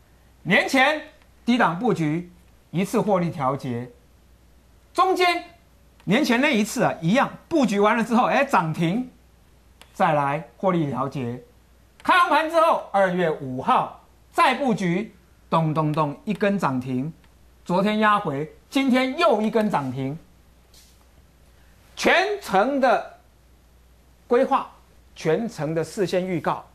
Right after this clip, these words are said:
全程的追踪，朋友，不晓得你的庆腾应该是要赚到的哦，因为这可是伟成天天都在节目当中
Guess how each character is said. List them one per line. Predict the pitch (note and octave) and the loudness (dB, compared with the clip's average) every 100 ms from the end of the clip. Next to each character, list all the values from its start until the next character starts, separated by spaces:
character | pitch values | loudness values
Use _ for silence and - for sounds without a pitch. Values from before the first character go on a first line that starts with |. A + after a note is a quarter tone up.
| _ _ _ | _ _ _
全 | - F3+ F#3 B3 | -2 2 2 0
程 | - D3+ | -4 -4
的 | D#3+ | -2
追 | D#3+ E3+ D#3+ | 0 -2 0
踪， | E3 D#3+ - _ _ _ _ | 0 -2 -8 _ _ _ _
朋 | - F3 | 0 2
友， | E3 A#2 - _ _ _ - | 2 -2 -12 _ _ _ -4
不 | B3 | -2
晓 | D#3+ B2+ | 0 0
得 | C3 C#3+ - _ - - - | 0 -2 -6 _ -20 -20 -8
你 | D3+ | -4
的 | G3 | -4
庆 | - E4 | -6 -8
腾 | - B2 D#3+ | -6 -8 -8
应 | F#3 F#3+ | -8 -4
该 | F#3 F3 | -4 -4
是 | F3+ | -2
要 | D#3+ | -4
赚 | D3+ F3+ C#3 C3 | -2 -4 -4 -4
到 | D#3 C3 | -4 -4
的 | C3 | -4
哦， | B2 B2+ C3+ - _ _ _ | -2 -4 -6 -14 _ _ _
因 | - F3+ | -4 0
为 | F3 C#3 | 0 0
这 | F#3+ | -4
可 | - C#3 | -2 -2
是 | F#3 | 0
伟 | C3+ A#2+ | -2 -2
成 | B2+ B2+ - | -4 -8 -6
天 | - E3 D#3+ | -2 -2 -2
天 | F3 D#3 D#3 | -4 -4 -2
都 | D#3 D3 | -2 0
在 | D#3 B2+ | 0 -2
节 | C3+ | -2
目 | C#3 D#3 | -2 -2
当 | D3 D3 | -2 0
中 | D3 | -2